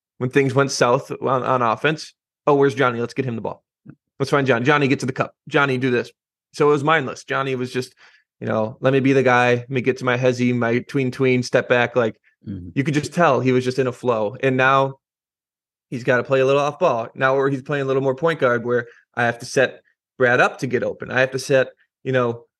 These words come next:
Speaker 1: before Rui was gone, I had to get, you know, get Rui in the mid post, like, little things like that. Um, that's not an easy transition. Um,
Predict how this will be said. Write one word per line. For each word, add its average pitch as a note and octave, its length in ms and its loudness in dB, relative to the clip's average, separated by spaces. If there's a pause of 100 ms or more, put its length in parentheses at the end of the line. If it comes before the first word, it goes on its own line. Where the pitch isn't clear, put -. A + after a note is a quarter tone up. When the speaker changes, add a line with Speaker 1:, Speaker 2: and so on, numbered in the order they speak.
(120)
Speaker 1:
before B2+ 280 -2
Rui B2+ 200 2
was B2 140 -2
gone, C3 180 0
I C#3 80 4
had C#3 100 2
to C#3 40 -6
get, C#3+ 240 0
you D#3 80 -2
know, C3 60 0
get D3+ 220 -4
Rui D3+ 160 2
in C3 60 -2
the B2+ 60 -4
mid A#2+ 140 -4
post, C3 160 -6
like, C#3+ 180 2
little D#3 180 0
things D3 240 -4
like C3 180 0
that. C3+ 300 0 (440)
Um, A#2+ 560 0 (460)
that's C#3+ 300 0
not D3 360 0 (320)
an C3+ 120 -2
easy C3 300 -2
transition. A#2+ 720 -2 (520)
Um, A#2+ 600 2